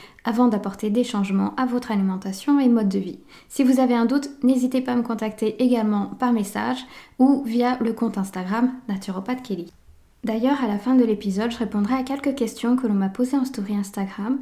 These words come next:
suite à une demande de ma part pour savoir vos interrogations principales suite aux réponses que vous avez obtenues dans le quiz. Pour télécharger le quiz, vous pouvez aller sur la page d'accueil naturel acné solution point com. Sur cette page d'accueil, vous verrez un encadré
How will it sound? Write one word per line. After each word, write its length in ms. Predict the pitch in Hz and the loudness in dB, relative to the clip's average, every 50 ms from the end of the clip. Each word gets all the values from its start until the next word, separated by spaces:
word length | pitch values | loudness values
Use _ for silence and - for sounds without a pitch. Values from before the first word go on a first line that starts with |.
| - - - - - | -6 -12 -20 -20 -20
suite 280 | - - 269 285 277 - | -8 -2 -2 0 0 0
à 40 | 233 | 0
une 160 | 214 208 202 | 2 2 2
demande 240 | 208 233 254 269 254 | 4 4 4 4 4
de 80 | 233 | 2
ma 160 | 214 202 196 190 | 2 0 -2 -2
part 300 | - 208 240 254 254 - | -4 -4 -6 -6 -8 -8
pour 220 | - 254 262 254 | -8 -8 -8 -8
savoir 440 | - - 226 208 196 214 240 254 247 | -6 -6 -4 -4 -2 0 0 0 0
vos 340 | 233 214 226 240 247 233 214 | 0 -2 -2 -2 -2 -2 -2
interrogations 640 | 214 202 - 214 208 196 196 190 190 - 233 233 | -2 -2 -2 -4 -2 -2 -4 -4 -4 -4 -4 -4
principales 600 | 240 233 - - 202 190 - 190 196 208 240 294 294 294 - - - - | -4 -4 -4 -6 -6 -4 -6 -8 -6 -4 -4 -4 -6 -8 -12 -20 -20 -20
suite 320 | _ - - - 285 277 277 | _ -8 -2 -2 0 0 0
aux 40 | 220 | -2
réponses 420 | 208 190 190 - 240 247 277 277 | -4 -4 -4 -4 -4 -4 -4 -4
que 140 | - - 208 | -6 -6 -4
vous 100 | 196 196 | -2 -2
avez 160 | 196 190 190 | -2 -2 -2
obtenues 540 | 190 190 190 190 - - 202 208 240 269 262 | -4 -4 -6 -8 -4 -2 0 2 2 2 0
dans 200 | 233 - 233 226 | -2 -4 -4 -2
le 120 | 208 196 | -2 -4
quiz. 340 | 196 196 - - - - - _ _ _ _ _ _ _ _ _ _ _ _ _ _ _ - | -4 -6 -12 -14 -14 -16 -20 _ _ _ _ _ _ _ _ _ _ _ _ _ _ _ -8
Pour 160 | - 226 - | -8 -8 -4
télécharger 500 | - 277 277 285 277 285 285 269 262 269 | -2 0 2 2 2 2 0 2 4 4
le 140 | 254 254 254 | 6 4 4
quiz, 260 | 254 - 311 311 294 | 2 0 -2 0 0
vous 80 | 247 | 0
pouvez 300 | 240 254 247 226 233 233 | 2 0 0 0 2 0
aller 240 | 233 233 240 262 269 | 2 2 2 0 0
sur 160 | 269 - 254 | -2 -4 -4
la 80 | 226 220 | -4 -4
page 200 | - 220 220 208 | -4 -4 -4 -4
d'accueil 460 | 196 196 190 196 233 226 247 254 254 254 - - - _ - | -4 -4 -6 -4 -2 -2 0 0 -2 -4 -8 -16 -20 _ -2
naturel 420 | 202 214 240 240 - 247 240 233 | -2 -2 -2 -2 -2 -2 -2 -2
acné 240 | 233 226 - 233 214 | -2 -2 -2 -4 -4
solution 400 | 208 - 214 208 202 - 202 190 | -2 -4 -4 -4 -4 -4 -4 -4
point 160 | 196 196 190 | -4 -4 -6
com. 280 | 190 - 208 240 294 330 294 - - - - _ | -6 -4 -4 -2 -2 -4 -4 -10 -18 -20 -20 _
Sur 160 | - - 240 | -6 -6 -2
cette 200 | 240 269 262 262 | 0 0 0 2
page 180 | 262 262 262 240 | 2 2 4 4
d'accueil, 380 | 247 240 247 - 277 277 277 | 4 2 2 0 -2 -2 0
vous 100 | 254 240 | 0 0
verrez 320 | 226 214 220 226 226 254 262 | 0 0 -2 0 0 2 2
un 140 | 247 226 | 2 2
encadré 560 | 214 214 208 - 214 202 202 196 196 247 330 | 0 -2 -2 -2 -2 -2 0 0 -2 -2 -4